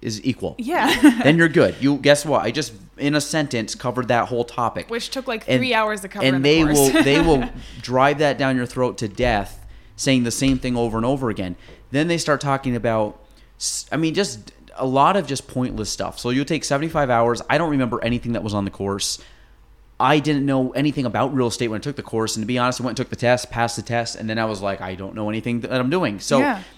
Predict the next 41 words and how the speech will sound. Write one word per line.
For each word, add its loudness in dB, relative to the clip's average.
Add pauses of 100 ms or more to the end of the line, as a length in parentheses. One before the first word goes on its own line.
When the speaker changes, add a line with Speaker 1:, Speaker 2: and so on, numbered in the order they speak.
Speaker 1:
you 0
learn 2
by 2
doing, -4
and -2 (280)
you -8
don't, -6
they -2
don't -2
teach -6
you 2
how 0
to -2
fill -4
out -4
a -8
contract. -6
They -2
don't -2
Speaker 2:
Nope. -6
Speaker 1:
teach -4
you 0 (580)
the, 0 (220)
the -4 (1120)
steps -2
to -8
get 0
a -2
contract -4
accepted. -6 (240)
They 0
don't 0
teach -6
you -8
about 0
negotiating. -2
They -6
don't -6
teach -6
you -2
about -2